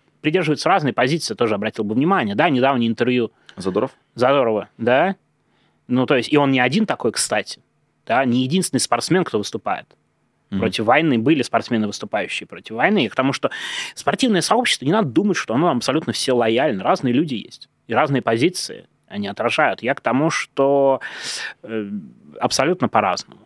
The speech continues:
Speaker 1: Так что это сложный вопрос. При
Speaker 2: Мгм.
Speaker 1: этом я понимаю, м, санкции. Тут же еще это все накладывается на скандалы с допингами и с прочими вещами, не очень чистый российский спорт.
Speaker 2: Мгм.
Speaker 1: А, кстати, ты помнишь, когда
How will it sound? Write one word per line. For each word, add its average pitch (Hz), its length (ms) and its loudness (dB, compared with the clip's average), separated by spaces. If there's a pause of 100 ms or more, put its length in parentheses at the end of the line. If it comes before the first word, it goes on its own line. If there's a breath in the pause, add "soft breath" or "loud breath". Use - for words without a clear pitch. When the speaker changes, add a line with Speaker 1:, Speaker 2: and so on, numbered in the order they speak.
(440 soft breath)
Speaker 1:
Так 120 200 0
что 139 600 2
это 139 120 0
сложный 151 320 2
вопрос. - 480 -2 (160)
При 135 100 0
Speaker 2:
Мгм. 143 60 2
Speaker 1:
этом 139 120 2
я 131 100 4
понимаю, 117 680 0
м, 92 340 -14
санкции. 123 520 0
Тут 147 240 -2
же 135 100 0
еще 143 220 0
это 143 160 0
все - 140 0
накладывается 131 720 0
на 123 180 2
скандалы 135 540 2
с 113 80 -4
допингами 123 760 2
и 127 60 -6
с - 100 -6
прочими 202 440 0
вещами, 127 500 2
не 123 140 2
очень 127 240 0
чистый - 340 -2
российский 117 420 -2
спорт. - 540 -4
Speaker 2:
Мгм. 101 260 -2 (200 loud breath)
Speaker 1:
А, 123 100 -2
кстати, - 260 -2
ты 107 120 -6
помнишь, 214 320 2
когда 123 400 0